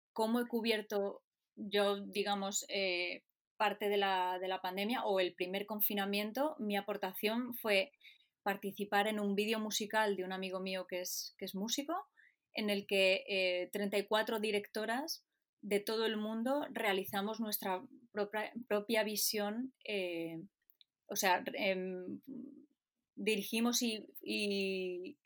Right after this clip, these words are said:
y protagonizamos nuestra propia visión del confinamiento, ¿no? Entonces, para mí, ya te digo que las, las herramientas pueden ser muy varias y yo sigo contando una historia, puedo documentar una historia, eh,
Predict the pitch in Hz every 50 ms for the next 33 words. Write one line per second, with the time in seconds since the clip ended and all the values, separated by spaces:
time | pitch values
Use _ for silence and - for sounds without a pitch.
0 | _ _ _ - - 214 214 202 208 202 202 208 196 185 196 202 196 196 - 208
1 | 208 220 233 233 233 226 226 - 226 202 202 - 208 202 202 - 208 202 196 196
2 | 196 196 196 196 208 202 - - 202 208 208 208 196 185 175 - 175 175 - 185
3 | 165 165 170 175 180 175 170 160 170 165 165 175 180 202 202 214 214 - - -
4 | - - - - - - _ _ _ _ _ 226 214 208 214 214 220 240 262 254
5 | - - _ - - _ - - 226 226 220 220 240 226 220 220 208 202 190 185
6 | - 185 180 180 175 190 - - - - 208 196 185 175 175 175 175 170 175 -
7 | 196 185 190 190 196 202 208 208 220 233 - - 220 220 214 208 233 220 220 208
8 | 196 185 175 190 190 190 185 180 175 175 - 196 175 180 190 190 - - 214 196
9 | 202 196 - 202 196 185 - 190 190 190 190 190 190 190 190 - - 202 190 196
10 | 190 180 - 190 185 190 185 196 196 - _ - - _ _ - 208 202 202 202
11 | 196 190 190 190 185 - 202 202 196 185 - - - _ _ _ _ - 220 214
12 | 208 208 202 - - 220 220 220 226 233 254 285 294 - - - - - _ _
13 | _ _ - 220 196 190 185 185 180 175 175 175 180 - 233 240